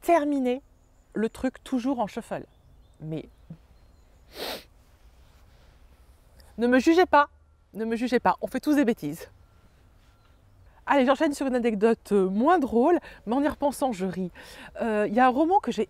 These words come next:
énormément aimé, c'est Le Quatrième Mur de Sor Chalandon. J'en ai déjà parlé, je pense, en vidéo. C'est un roman que j'ai trouvé extrêmement émouvant. Sauf que la première fois que je l'ai lu, c'est pareil, je voulais le lire en, en C D lu. Et je l'avais chargé dans mes écouteurs aquatiques. Donc, il faut savoir que moi, j'adore nager, je nage beaucoup.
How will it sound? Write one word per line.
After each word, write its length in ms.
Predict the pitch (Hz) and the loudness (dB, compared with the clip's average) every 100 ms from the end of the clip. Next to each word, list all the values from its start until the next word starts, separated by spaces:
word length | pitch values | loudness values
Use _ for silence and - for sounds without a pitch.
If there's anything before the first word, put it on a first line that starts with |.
| - | -2
énormément 540 | 311 320 294 233 226 | 0 0 -2 -2 -2
aimé, 320 | 190 190 220 | -4 -2 -4
c'est 120 | - | -2
Le 60 | 175 | -4
Quatrième 460 | - 214 - 214 190 | -2 -4 -2 -4 -2
Mur 220 | 226 247 | -4 -6
de 80 | 185 | -8
Sor 260 | - 214 | -6 -8
Chalandon. 580 | - 170 165 160 190 208 | -6 -6 -6 -6 -4 -4
J'en 100 | 185 | -6
ai 40 | |
déjà 180 | 156 185 | -6 -6
parlé, 220 | 170 165 | -4 -4
je 140 | 180 - | -6 -6
pense, 260 | 180 180 | -8 -6
en 60 | 143 | -10
vidéo. 480 | 143 147 156 202 240 - - - - | -10 -8 2 2 2 -4 -20 -20 -20
C'est 140 | - 220 | -4 -2
un 80 | |
roman 380 | 208 214 233 254 | 0 0 2 0
que 100 | - | 0
j'ai 100 | 196 | -8
trouvé 280 | - 202 233 | -6 -4 -4
extrêmement 600 | 285 - - - 269 226 185 | -6 -12 -14 -4 -2 -2 -2
émouvant. 480 | 175 160 156 214 311 - - - - - - - | -4 -4 -6 -6 -10 -20 -20 -20 -20 -20 -20 -12
Sauf 240 | - 285 | -4 -4
que 120 | - 226 - - - - | 0 0 -2 -20 -20 -2
la 140 | 233 | 0
première 320 | - 311 294 | 0 0 0
fois 140 | 247 240 | 2 0
que 60 | |
je 40 | 202 | 2
l'ai 100 | 208 | 2
lu, 200 | 233 330 | 4 2
c'est 100 | 262 | 0
pareil, 320 | 196 214 277 | -2 0 -2
je 80 | 220 | -2
voulais 160 | 202 | -2
le 120 | 196 196 | 0 0
lire 260 | 269 214 | -2 -2
en, 240 | 170 156 - | -2 -4 -6
en 80 | 175 | -6
C 140 | 262 | -4
D 80 | 190 | -4
lu. 200 | 147 - _ - - - - | -6 -16 _ -20 -20 -20 -8
Et 80 | 202 | 0
je 40 | |
l'avais 180 | 226 226 | 2 2
chargé 280 | - 294 330 | 2 0 0
dans 120 | 269 | -2
mes 160 | 190 226 | -2 -4
écouteurs 280 | - 269 | -4 -4
aquatiques. 500 | 214 - 147 - 302 | -4 -4 -8 -6 -6
Donc, 120 | - 170 | -6 -10
il 20 | |
faut 80 | 202 | -6
savoir 220 | 208 208 | -4 -4
que 80 | 175 | -4
moi, 160 | 190 | -4
j'adore 300 | 180 147 185 | -4 -4 -4
nager, 340 | 175 156 220 302 | -6 -4 -4 -4
je 100 | 175 | -8
nage 160 | 160 | -10
beaucoup. 300 | 160 - 320 | -10 -6 -6